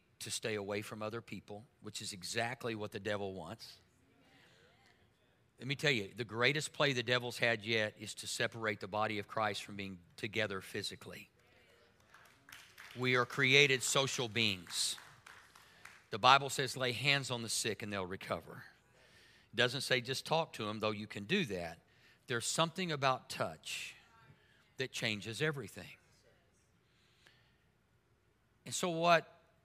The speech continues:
what I've come to realize during the pandemic is I'm not in charge. I can't make people come back. Matter of fact, I'm very careful about how I speak as to not offend anyone. At the same time, I think sometimes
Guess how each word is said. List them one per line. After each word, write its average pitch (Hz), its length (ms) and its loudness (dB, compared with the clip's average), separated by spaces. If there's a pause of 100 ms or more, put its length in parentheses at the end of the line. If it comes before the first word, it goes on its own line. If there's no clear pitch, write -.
(220)
what 143 180 4
I've 131 200 8
come 175 240 2
to 151 80 -2
realize 139 420 4
during 127 200 -6
the 117 80 -8
pandemic 120 640 -2
is 113 260 -6
I'm 120 160 -2
not 107 180 0
in 98 120 -8
charge. - 580 -10 (1400)
I - 100 -4
can't 127 220 -8
make 110 200 -4
people 117 280 -8
come 113 200 -6
back. 117 440 0
Matter 113 160 -2
of 107 80 -6
fact, 117 240 0
I'm 110 140 -4
very 120 280 4
careful 117 460 -4
about 107 240 -2
how 113 160 0
I 110 80 0
speak 120 400 -6 (640)
as 117 200 -2
to 117 120 -6
not 120 200 4
offend 120 320 -4
anyone. 113 420 -4
At 113 100 -8
the - 80 -12
same 120 240 -4
time, 135 320 0
I 113 80 0
think 120 220 -12
sometimes 127 640 0